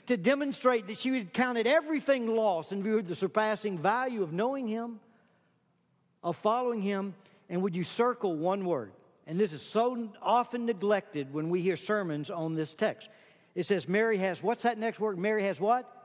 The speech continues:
Chosen. What's the difference between Martha and Mary?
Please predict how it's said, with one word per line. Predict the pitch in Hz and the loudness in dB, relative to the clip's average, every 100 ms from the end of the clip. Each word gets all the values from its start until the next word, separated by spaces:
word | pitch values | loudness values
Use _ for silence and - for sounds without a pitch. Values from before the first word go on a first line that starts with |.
| - _ _ _ _ | -20 _ _ _ _
Chosen. | - 196 143 110 95 _ _ _ _ _ _ _ _ _ _ _ _ _ _ _ _ _ _ _ | 2 2 2 -8 -20 _ _ _ _ _ _ _ _ _ _ _ _ _ _ _ _ _ _ _
What's | 196 277 - - | 4 4 2 -6
the | 311 | 4
difference | 320 302 247 247 247 | 4 4 2 -2 -4
between | 190 208 269 247 | -8 0 2 4
Martha | 247 269 269 262 | 4 4 2 -2
and | 269 | 0
Mary? | 269 302 262 131 | 4 4 4 -2